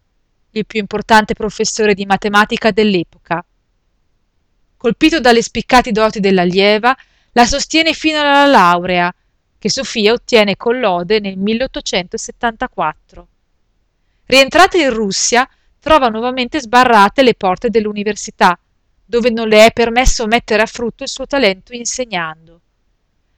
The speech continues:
Sarà l'Ateneo di Stoccolma ad accoglierla, non senza l'opposizione di docenti conservatori. Quando Sofia sale in cattedra,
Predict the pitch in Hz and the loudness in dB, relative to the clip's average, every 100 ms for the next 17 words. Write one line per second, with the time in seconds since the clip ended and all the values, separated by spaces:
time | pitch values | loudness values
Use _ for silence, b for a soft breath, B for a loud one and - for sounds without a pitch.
0 | _ - 226 220 214 208 214 208 208 202 | _ 0 4 8 8 6 2 0 -2 -4
1 | 190 - - - 254 208 190 190 185 - | -6 -8 -10 -2 2 2 0 -2 -2 -4
2 | 190 180 185 185 180 - _ _ _ _ | -6 -4 -4 -2 -4 -6 _ _ _ _
3 | _ 240 254 - 226 196 214 196 - 214 | _ -8 -6 0 0 0 -2 -4 -4 -10
4 | 240 - 233 240 226 185 208 208 190 - | -10 -8 -4 -4 -6 -8 -4 -4 -4 -6
5 | 214 208 196 214 190 190 214 185 170 170 | -14 -12 -10 -8 -8 -8 -10 -10 -14 -20
6 | _ _ _ _ _ _ _ _ _ _ | _ _ _ _ _ _ _ _ _ _
7 | 277 320 330 - 196 302 - 269 240 214 | 2 2 0 -4 -2 0 2 4 4 2
8 | - 214 202 240 220 240 | 2 2 2 -2 -2 -2